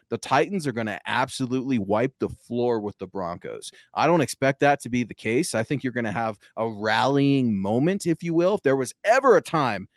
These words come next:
for a rallying cry, it's this bye week after the Broncos traded away Bradley Chubb.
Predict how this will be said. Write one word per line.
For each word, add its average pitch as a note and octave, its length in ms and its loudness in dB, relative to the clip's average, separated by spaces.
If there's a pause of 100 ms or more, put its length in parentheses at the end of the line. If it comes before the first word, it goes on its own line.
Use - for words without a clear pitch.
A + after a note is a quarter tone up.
(120)
for D3 220 4
a B2+ 40 2
rallying C3+ 540 2
cry, G2 380 0 (160)
it's F3+ 200 0
this G3 220 -2
bye B2+ 280 4
week A2 240 -4
after A#2 220 -2
the A2 100 -2
Broncos A2+ 440 -2
traded G#2+ 280 -4
away G2 200 -2
Bradley F2+ 340 -4
Chubb. - 260 -8